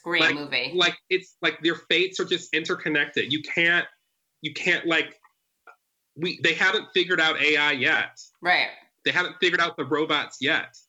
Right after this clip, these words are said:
Speaker 2: So until they figure out the robots that can just do everything that, like, you know, in the, like, uh, low-paid, undocumented workers can do, or, like,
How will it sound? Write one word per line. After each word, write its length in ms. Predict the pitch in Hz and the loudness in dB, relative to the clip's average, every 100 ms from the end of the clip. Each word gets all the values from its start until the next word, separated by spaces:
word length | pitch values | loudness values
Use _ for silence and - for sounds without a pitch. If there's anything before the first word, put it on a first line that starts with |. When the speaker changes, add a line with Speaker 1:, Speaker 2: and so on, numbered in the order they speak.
| _ _ _ | _ _ _
Speaker 2:
So 200 | - 156 | -2 0
until 280 | 151 147 185 | 0 -2 0
they 120 | 208 | 0
figure 280 | - 165 180 | 0 0 2
out 180 | 165 160 | 0 -2
the 100 | 139 | -2
robots 440 | 143 151 156 139 | 0 0 0 -2
that 60 | - | -6
can 120 | 147 | -4
just 260 | 147 131 | -6 -4
do 160 | 131 131 | -2 0
everything 720 | 143 156 175 185 180 180 185 - _ _ _ _ - | 0 -2 -2 2 2 0 -4 -12 _ _ _ _ 0
that, 280 | 147 - | 0 0
like, 320 | 143 143 139 - _ _ _ _ _ - | 0 0 0 -4 _ _ _ _ _ -6
you 120 | 156 | -2
know, 460 | 147 131 123 117 - - - | 0 0 0 -4 -8 -20 -6
in 140 | 139 | 0
the, 140 | 156 151 - 127 | 0 0 -6 -4
like, 300 | 143 135 - 156 - | -2 -2 -4 -12 -10
uh, 100 | 117 - | -12 -8
low-paid, 840 | 127 147 156 151 165 151 151 143 143 | 0 2 2 2 2 4 4 2 0
undocumented 800 | 143 139 143 139 156 143 143 123 | -4 0 0 0 0 0 -2 -4
workers 380 | 135 135 139 135 | -4 -2 -4 -2
can 160 | 143 | -2
do, 400 | 135 135 135 131 | 2 2 2 0
or, 200 | 127 123 | 0 -2
like, 360 | 127 123 117 117 | 0 0 0 -2